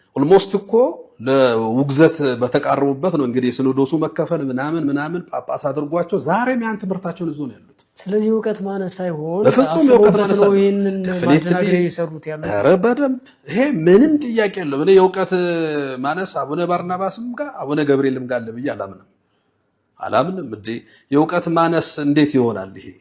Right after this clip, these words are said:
Speaker 1: ቱሃን በልተን ብንቀድስ ችግር የለውም ከእውቀት ጋር ይገናኛል። ይሄ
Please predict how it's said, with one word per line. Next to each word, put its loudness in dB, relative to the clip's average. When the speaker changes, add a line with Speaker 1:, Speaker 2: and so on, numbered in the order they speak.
Speaker 1:
ቱሃን 2
በልተን 0
ብንቀድስ -6
ችግር 0
የለውም 0
ከእውቀት -4
ጋር -4
ይገናኛል። -10
ይሄ -14